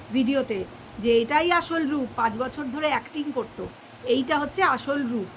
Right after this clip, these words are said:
যেটা এখন দেখা যাচ্ছে। ওই যে বেড়ালের বাচ্চাটাকে নিয়ে যা নিষ্ঠুরতা কথা বলেছে। আর সারাদিনে জীবনে রয়েছে তো শুধু নেল পালিশ কেনা, জামা কেনা, আইসক্রিম কেনা, নেল পালিশ পরা, জামা পরা, সাজু গুজু,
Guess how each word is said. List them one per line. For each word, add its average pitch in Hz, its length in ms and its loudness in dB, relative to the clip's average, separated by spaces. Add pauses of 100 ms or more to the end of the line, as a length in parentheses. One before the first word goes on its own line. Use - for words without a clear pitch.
(220)
যেটা 247 200 -2
এখন 294 320 0
দেখা 294 220 -2
যাচ্ছে। 247 280 0
ওই 277 100 4
যে 240 200 0 (300)
বেড়ালের 262 340 2
বাচ্চাটাকে 277 480 -2
নিয়ে 285 160 0
যা 277 120 0
নিষ্ঠুরতা 262 640 -2 (400)
কথা 233 220 -4
বলেছে। 208 380 -8 (840)
আর 202 140 2
সারাদিনে 254 520 2
জীবনে 302 360 2
রয়েছে 277 320 4
তো 370 120 -2
শুধু 349 240 0
নেল 262 220 2
পালিশ 302 360 2
কেনা, 349 280 0 (400)
জামা 254 300 4
কেনা, 330 340 0 (340)
আইসক্রিম 311 480 -2
কেনা, 330 260 2
নেল 226 320 2
পালিশ 285 320 0
পরা, 320 300 4 (340)
জামা 247 280 2
পরা, 320 360 4 (300)
সাজু 247 360 -2
গুজু, 277 420 2